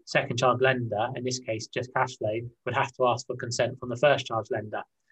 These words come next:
Now, some of them lenders don't have an appetite for that sort of thing, so they will decline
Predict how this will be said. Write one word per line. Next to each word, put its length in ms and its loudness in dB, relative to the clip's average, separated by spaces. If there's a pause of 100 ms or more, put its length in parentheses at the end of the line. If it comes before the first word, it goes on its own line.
(200)
Now, 380 4
some 220 6
of 60 2
them 140 2
lenders 320 0
don't 180 4
have 140 0
an 60 0
appetite 400 0
for 60 -12
that 240 -2
sort 280 0
of 40 -6
thing, 220 0
so 160 -4
they 160 4
will 140 0
decline 520 4